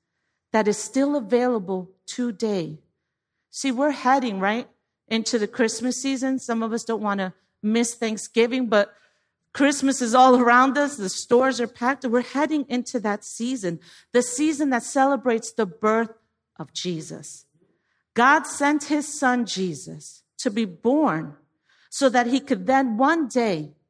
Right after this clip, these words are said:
lay his life on the cross so that we could have a way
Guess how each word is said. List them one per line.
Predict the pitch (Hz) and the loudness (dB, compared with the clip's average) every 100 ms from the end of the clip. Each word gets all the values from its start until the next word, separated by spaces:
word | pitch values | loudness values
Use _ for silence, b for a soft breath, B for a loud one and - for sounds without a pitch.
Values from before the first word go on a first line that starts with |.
| _ _ | _ _
lay | 180 202 202 | -2 0 0
his | 180 180 - | -2 -8 -6
life | 175 185 202 - _ _ _ | -4 -2 -4 -10 _ _ _
on | 233 262 262 | 2 4 2
the | |
cross | 254 - 208 175 156 - - _ _ _ _ _ _ | -2 -8 -2 -2 -2 -10 -18 _ _ _ _ _ _
so | - 233 | -2 0
that | 214 214 180 | 0 -2 -2
we | 196 214 175 | -2 -2 -4
could | - 196 | -8 -12
have | 160 175 156 156 _ _ _ | -6 -4 -4 -8 _ _ _
a | 175 | -10
way | 151 160 156 | -8 -8 -10